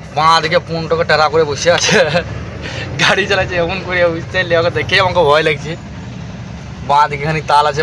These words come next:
মোটরসাইকেল বেলার, ওর উমরে মানে গাড়ি চালাইলে কিন্তু রিস্কই বটে মোটরসাইকেল চালাইলে, আর বিশেষ করে হাই রোডে যা গাড়ির চাপ, এই রোডে মানে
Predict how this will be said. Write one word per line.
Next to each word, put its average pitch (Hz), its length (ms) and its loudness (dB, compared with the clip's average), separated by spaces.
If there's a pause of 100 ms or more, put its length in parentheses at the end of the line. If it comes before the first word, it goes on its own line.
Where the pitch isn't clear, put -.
মোটরসাইকেল 143 340 0 (180)
বেলার, 147 200 2 (2250)
ওর 151 180 4
উমরে 156 180 2 (200)
মানে 147 160 2 (260)
গাড়ি 139 200 0
চালাইলে 151 280 2
কিন্তু 147 200 -2
রিস্কই 151 340 -4
বটে 135 200 0 (1500)
মোটরসাইকেল 151 340 0
চালাইলে, 147 280 2 (840)
আর 131 80 2 (140)
বিশেষ 147 220 -6
করে 151 180 0
হাই 147 200 2
রোডে 143 180 0 (1000)
যা 139 80 0 (100)
গাড়ির 143 220 2 (100)
চাপ, 135 260 4 (440)
এই 147 80 2 (220)
রোডে 143 200 2 (100)
মানে 147 120 0